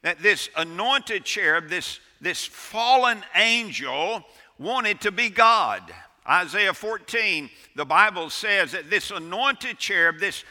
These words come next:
this fallen angel, several times says in that chapter, "I will, I will, I will, I will." He wanted to be God.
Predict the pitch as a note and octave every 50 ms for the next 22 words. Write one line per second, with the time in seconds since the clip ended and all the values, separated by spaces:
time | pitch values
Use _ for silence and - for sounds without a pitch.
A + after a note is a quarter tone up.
0 | - _ E3+ F#3+ - - - - - - A3 B3 B3+ B3+ B3 B3 A#3+ G#3+ - -
1 | F#3 G#3 A3+ A3+ A3 G#3+ E3+ - B2+ C#3 C#3 D#3+ F3+ F#3+ - - - - _ -
2 | - - B3+ A#3+ B3 B3+ B3 C4 C4 A#3+ - - F#3 G3 F#3+ E3 E3 F3 F3+ E3
3 | B2+ - - - G#3 G#3 G#3+ F#3 - F3 F3 D#3+ F#3 G#3+ G#3+ - - - G3 F3
4 | D3+ - - D#3+ C3 - - - - _ - F3+ F#3 F3+ F#3+ F#3 E3 E3+ G#3 B3
5 | C4 C4+ C#4+ C#4 C4+ B3 - - F3 F3+ F3+ F3 E3+ F3 G#3 B3 C4 C#4 C4+ C4
6 | B3+ A3 - D3+ E3 E3+ E3+ E3+ D#3+ E3 G#3 A#3+ C4 C4+ C#4 C4+ C4+ C4 - -
7 | - G#3+ A#3+ A#3+ B3 A#3+ B3 A3+ F3+ D#3+ D#3+ E3 F3 E3+ D#3+ C#3 A#2+ G2+ G2+ G2
8 | F#2+ C3 D#3 D3 C#3 D#3 E3 D#3 D3+ C#3 D3+ C#3 D3 D3 C3 C3 B2+ A2 G2+ F2+
9 | D#2 B1+